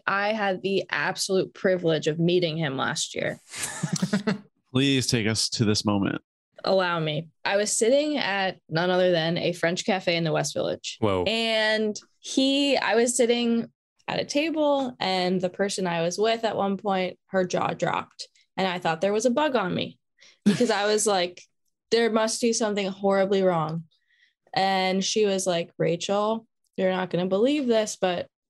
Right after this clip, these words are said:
Speaker 1: Timothée Chalamet is behind you." And I turned around, he was there. I immediately, um, had to sh-, shit. So I went to the
Speaker 2: <laughs>
Speaker 1: bathroom and I started writing him a note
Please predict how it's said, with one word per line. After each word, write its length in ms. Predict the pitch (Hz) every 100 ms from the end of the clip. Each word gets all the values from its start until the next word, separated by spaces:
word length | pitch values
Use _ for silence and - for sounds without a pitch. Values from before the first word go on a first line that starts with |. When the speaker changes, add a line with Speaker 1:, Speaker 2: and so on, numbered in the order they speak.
| _ _ _ _ _ _ _ _
Speaker 1:
Timothée 380 | 190 180 180 180
Chalamet 460 | 180 185 196 180 170
is 100 | -
behind 420 | 175 165 185 175
you." 200 | - 190 _ - - - -
And 460 | - 180 180 180 175 -
I 500 | 170 170 170 170 170
turned 160 | 175 170
around, 240 | 170 170
he 100 | 175
was 160 | 160 160
there. 500 | 214 214 208 202 202 _ _ _ -
I 160 | 180
immediately, 1000 | 180 180 202 220 226 196 208 214 214 208
um, 480 | - 180 170 160 165 - _ _ _ -
had 180 | 208 196
to 60 | 202
sh-, 260 | - - -
shit. 440 | - 170 160 - _ _ _ _
So 120 | - 190
I 120 | 170
went 160 | 180 -
to 60 |
the 80 | 220
Speaker 2:
<laughs> 120 | 190
Speaker 1:
bathroom 520 | 160 - 175 170 220 - _ _ _ - - - - 143 190
and 220 | 208 196
I 120 | 208
started 600 | - 240 214 214 220 214
writing 300 | 190 196 190
him 160 | 214 180
a 60 |
note 500 | 170 175 196 180 -